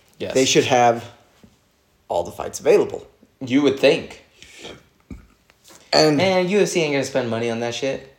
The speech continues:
Speaker 2: Man, I just, I just remember when, like, ordering pay-per-views from, like, the fucking U F C app was so easy.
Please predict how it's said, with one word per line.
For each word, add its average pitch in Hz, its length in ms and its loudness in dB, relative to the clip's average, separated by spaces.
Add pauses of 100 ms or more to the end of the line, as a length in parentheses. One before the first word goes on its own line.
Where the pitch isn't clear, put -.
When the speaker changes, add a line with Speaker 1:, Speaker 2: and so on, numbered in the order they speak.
(1800)
Speaker 2:
Man, 123 180 -10
I 117 120 -6
just, 143 240 -6 (520)
I 165 80 4
just 208 180 8
remember 139 320 2
when, 123 140 0
like, 117 200 -2
ordering 127 320 0
pay-per-views 120 500 -2
from, 120 140 -4
like, 113 160 -4
the 117 160 -6
fucking 120 380 -4
U 123 100 -2
F 120 80 -4
C 120 240 -2
app 117 160 -2
was 113 80 -10
so 131 220 2
easy. 113 400 -8